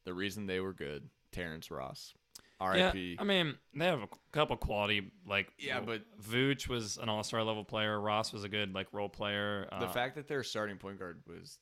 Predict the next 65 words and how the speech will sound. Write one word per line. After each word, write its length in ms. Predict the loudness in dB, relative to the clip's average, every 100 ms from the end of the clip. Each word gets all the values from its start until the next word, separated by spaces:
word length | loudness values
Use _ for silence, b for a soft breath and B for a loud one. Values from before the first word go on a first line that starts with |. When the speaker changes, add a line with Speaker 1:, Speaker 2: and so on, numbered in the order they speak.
| _
Speaker 1:
D 100 | -14
J 140 | -10 -6
Augustine. 460 | -4 -2 -4 -4 -2
Speaker 2:
I 60 |
mean, 140 | 0 0
he 60 |
was 160 | 0 -2
a 40 |
bucket. 460 | 0 0 2 -2 -2
I 60 | -4
mean, 160 | -2
I 80 | -2
was 140 | 0
Speaker 1:
He 80 | 0
Speaker 2:
like, 80 | 0
Speaker 1:
is 60 | 0
Speaker 2:
like, 160 | -2
Speaker 1:
a 20 | 0
Speaker 2:
he 60 | 0
was, 80 | 0
Speaker 1:
great 100 | -2
Speaker 2:
he 60 | -6
was 100 | -4
a 40 | 0
great 80 | 0
Speaker 1:
bench 120 | 0
Speaker 2:
two-kid 120 | -2
Speaker 1:
player. 180 | -2 -2
Speaker 2:
player. 220 | -4 -4 0
Yeah, 180 | 2 2
no, 140 | 2
he's 100 | 0
a 40 |
good 120 | -4 -4
bench 220 | -6 -6
player. 320 | -4 -4 -6 -8
I 100 | -6
think 160 | -4 -4
he 80 | -4
hit 100 | -4
the 60 |
game 160 | -2 -2
winner, 160 | -2 -4
so 160 | -2
that 160 | 0 0
might 280 | 0 -2 -2
be 100 | -4
one 120 | -2
of 60 | -2
their 80 | -2
best 240 | -4 -4
teams. 420 | -4 -4 -4 -6 -6
I 40 |
mean, 280 | -4 -4 -6 B B B -16
Speaker 1:
It 120 | -10
has 260 | -6 -4 -6
to 80 | -12
be. 180 | -10 2
Speaker 2:
Evan 200 | 2 2
Fournier 360 | 0 2 2 0
was 140 | 0
really 180 | -2 -2
good 160 | -4
back 220 | -6 -8 -8
then. 280 | -8 -8